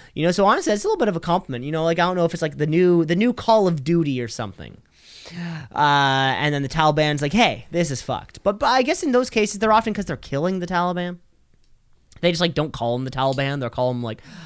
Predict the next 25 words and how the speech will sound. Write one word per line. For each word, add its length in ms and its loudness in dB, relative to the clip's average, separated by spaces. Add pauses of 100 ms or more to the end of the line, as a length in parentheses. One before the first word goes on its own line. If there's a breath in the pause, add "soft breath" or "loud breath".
(180 loud breath)
Al 220 2
Farouk 460 2
Mahid. 640 -2 (600 loud breath)
And 200 -2
then, 360 0
but, 100 0
like, 180 0
we 220 4
all 160 6
know 200 2
what 140 2
that 140 0
means. 540 -4 (160)
Wink. 720 -6 (100)
You 100 -12
know, 220 -4
yeah, 360 -2
you, 300 -2
you 80 0
have 100 -2
to 80 -4
bust 380 -4
into 240 -2
a 80 0
bunker 640 -4